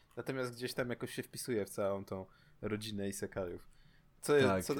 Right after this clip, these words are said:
Speaker 1: co dalej jeszcze na tej liście
Speaker 2: A
Speaker 1: jest?
Speaker 2: na szesnastej, e, widziałem tylko jeden odcinek, co mnie dosyć zdziwiła, e, s-, sama koncepcja całej serii.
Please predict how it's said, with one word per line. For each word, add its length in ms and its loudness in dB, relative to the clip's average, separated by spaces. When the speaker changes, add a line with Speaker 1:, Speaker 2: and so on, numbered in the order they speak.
Speaker 1:
co 140 -4
dalej 240 6
jeszcze 200 -4
na 120 -6
tej 140 -12
liście 280 -6
Speaker 2:
A 240 12
Speaker 1:
jest? 140 8
Speaker 2:
na 80 10
szesnastej, 720 10
e, 80 10
widziałem 420 10
tylko 200 8
jeden 260 12
odcinek, 540 10
co 300 12
mnie 260 10
dosyć 640 4
zdziwiła, 880 12
e, 160 4
s-, 300 0
sama 300 8
koncepcja 600 0
całej 300 6
serii. 340 2